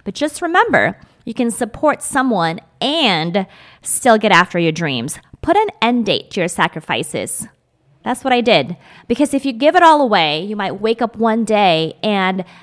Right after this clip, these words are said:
they've built empires and you're left with nothing. So make sure that you make things happen for yourself too. Okay, so Jose started training to make his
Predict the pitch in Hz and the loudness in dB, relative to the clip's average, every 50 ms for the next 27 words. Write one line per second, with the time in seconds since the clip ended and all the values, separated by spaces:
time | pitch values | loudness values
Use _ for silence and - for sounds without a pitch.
0 | _ - 170 156 196 220 339 392 - - 427 427 403 _ - 240 302 349 - - | _ -12 -6 -2 0 0 0 -2 -2 -2 -2 -2 -2 _ -6 -6 -6 -6 -6 -2
1 | 254 185 151 156 185 - - - 226 226 226 220 214 190 202 190 202 202 - - | 0 0 2 0 -2 -4 -4 -4 -2 -2 -2 -2 -4 -2 0 -2 -2 -2 -4 -8
2 | 214 202 170 175 175 151 165 - - 87 85 160 170 175 175 - - - - - | -8 -6 -6 -4 -4 -4 -4 -6 -10 -12 -12 -12 -12 -14 -14 -18 -20 -20 -20 -12
3 | - - 226 208 196 202 214 269 330 - - - - 339 330 277 214 165 160 170 | -6 -4 -2 -2 0 0 0 -2 -2 -4 -10 -10 -6 -4 -2 0 0 0 0 -2
4 | 190 - _ _ - - - 170 165 208 247 247 240 208 208 - 226 196 196 - | -4 -8 _ _ -12 -10 -8 -6 -4 -2 -2 -2 -2 -2 -4 -6 -10 -10 -10 -10
5 | - - 175 170 - 170 175 - - 165 151 160 - - 156 147 - - - - | -10 -8 -8 -8 -8 -10 -12 -12 -12 -10 -10 -10 -10 -10 -12 -12 -12 -14 -12 -10
6 | - - - 165 _ _ _ _ _ _ _ _ _ _ _ _ _ _ _ _ | -10 -10 -12 -14 _ _ _ _ _ _ _ _ _ _ _ _ _ _ _ _
7 | _ _ _ _ _ _ _ _ _ _ _ - - 214 214 208 233 175 110 - | _ _ _ _ _ _ _ _ _ _ _ -2 0 0 0 0 -2 -4 -4 -6
8 | - - - - - - _ _ - - - - 466 466 277 180 202 349 480 - | -10 -18 -20 -20 -20 -20 _ _ -14 -12 -4 0 4 4 6 6 4 4 0 -4
9 | - _ _ _ _ _ _ _ _ _ _ _ _ _ _ _ _ _ _ _ | -8 _ _ _ _ _ _ _ _ _ _ _ _ _ _ _ _ _ _ _
10 | _ _ _ - - 269 240 226 220 226 262 - - 254 269 302 262 - - 254 | _ _ _ -2 2 4 4 4 4 2 2 2 0 0 0 0 -2 -4 -2 -2
11 | 196 180 165 170 220 226 - 247 202 196 196 226 208 - | -2 0 -2 -2 -4 -4 -4 -2 -2 -2 -2 -2 -6 -8